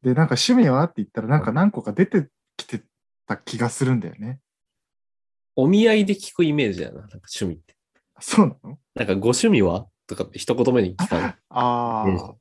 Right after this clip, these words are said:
Speaker 1: はいはいはい。うんうん。
Speaker 2: だからそれこそ人となりとかさ、その人の、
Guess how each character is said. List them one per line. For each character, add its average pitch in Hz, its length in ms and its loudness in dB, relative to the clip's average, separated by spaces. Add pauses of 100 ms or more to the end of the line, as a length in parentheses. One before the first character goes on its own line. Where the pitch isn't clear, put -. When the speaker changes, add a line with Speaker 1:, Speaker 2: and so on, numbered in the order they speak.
(220)
Speaker 1:
は 107 140 -12
い 95 40 -10
は - 60 -18
い - 40 -20
は 151 60 -18
い。 127 60 -20 (1400)
う 120 40 -8
ん - 40 -4
う - 20 -8
ん。 92 40 -10
Speaker 2:
だ - 20 -20
か 120 60 0
ら 110 40 -4
そ 156 80 -4
れ 180 80 2
こ 208 80 0
そ 135 100 -2
人 160 220 0
と 160 140 0
な 156 100 4
り 143 180 0
と 139 120 -4
か 92 100 -12
さ、 - 120 -16
そ - 120 -2
の 147 160 2
人 120 260 -4
の、 90 240 -2